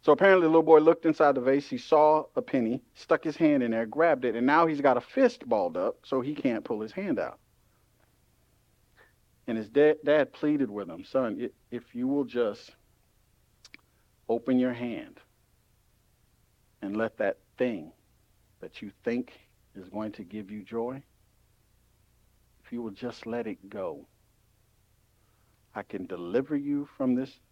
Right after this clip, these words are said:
vase. Then I can put the vase in your, I'll replace it with something more valuable, and you can use this to go to college, or you can use it to send your kids' kids to college, or it could change,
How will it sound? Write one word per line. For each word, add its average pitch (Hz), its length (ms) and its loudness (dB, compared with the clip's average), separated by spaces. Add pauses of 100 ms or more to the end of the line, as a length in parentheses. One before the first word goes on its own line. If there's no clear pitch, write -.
vase. - 640 -14 (960)
Then 123 180 -6
I 135 140 -2
can 110 220 -8
put - 280 -10
the 95 140 -10
vase 107 440 -8 (220)
in 123 260 -4
your, 101 400 -6
I'll 135 280 -2
replace 131 600 -8
it 113 100 -6
with 104 200 -12
something 107 500 -10
more 113 220 -2
valuable, 90 760 -12
and 87 100 -14
you 120 120 -6
can 120 220 -6
use 113 220 -8
this 113 200 -12
to - 120 -18
go 98 160 -12
to - 100 -14
college, 101 520 -10
or 92 100 -16
you 98 160 -16
can 110 220 -12
use 107 220 -12
it 98 100 -18
to 101 100 -20
send 117 280 -10
your 92 100 -10
kids' - 420 -10
kids 135 360 -8
to 110 120 -14
college, - 460 -10
or 202 100 -8
it 240 120 -8
could - 160 -16
change, 139 640 0